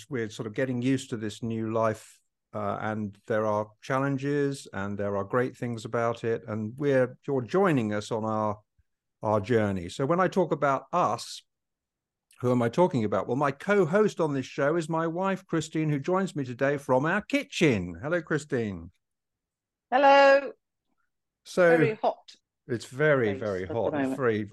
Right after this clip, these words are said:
Speaker 1: odd that we'll be, we're talking about this subject today, which I'm gonna come to in a moment, but on such a hot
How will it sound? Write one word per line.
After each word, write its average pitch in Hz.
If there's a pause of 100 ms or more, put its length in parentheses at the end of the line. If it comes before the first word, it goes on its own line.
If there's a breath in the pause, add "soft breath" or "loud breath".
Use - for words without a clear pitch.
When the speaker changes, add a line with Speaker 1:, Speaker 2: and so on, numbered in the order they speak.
Speaker 1:
odd 117
that 104
we'll 101
be, 101 (140)
we're 117
talking 110
about 101
this 104
subject 101
today, 101
which 101
I'm 101
gonna 98
come 107
to 107
in 101
a 107
moment, 110
but 101 (100)
on 98
such 104
a 101 (200)
hot 117